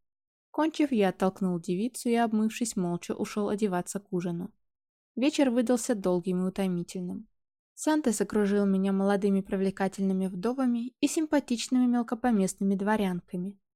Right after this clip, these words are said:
но мой взгляд всё чаще обращался к зеленоглазой бестии. Я хочу её. С этим невозможно бороться и глупо отрицать. Однако она не просто девка, с которой я удовлетворю похоть, и я не буду брать её невинность в спешке отъезда.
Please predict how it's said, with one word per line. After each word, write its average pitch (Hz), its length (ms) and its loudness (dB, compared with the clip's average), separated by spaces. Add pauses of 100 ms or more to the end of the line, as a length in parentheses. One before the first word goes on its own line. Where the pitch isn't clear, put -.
(200)
но 196 120 0
мой 190 180 4
взгляд 202 360 2
всё - 140 -4
чаще 247 460 0
обращался 226 760 -2
к 202 80 -8
зеленоглазой 202 640 0
бестии. 185 680 -6 (400)
Я 208 100 -2
хочу 240 300 -2
её. 220 500 -2 (480)
С - 100 -4
этим 294 200 2
невозможно 269 560 4
бороться 190 460 0
и - 20 -2
глупо 220 340 -2
отрицать. 185 640 -6 (360)
Однако 320 400 2
она 233 140 4
не 196 140 4
просто 262 460 0
девка, 254 360 0
с 226 60 -6
которой 233 420 2
я 226 160 2
удовлетворю 214 600 0
похоть, 202 580 -4 (380)
и 220 80 0
я 269 120 6
не 302 120 4
буду 262 260 2
брать 214 340 0
её 180 100 0
невинность 196 480 0
в - 40 -6
спешке - 420 -4
отъезда. 190 600 -6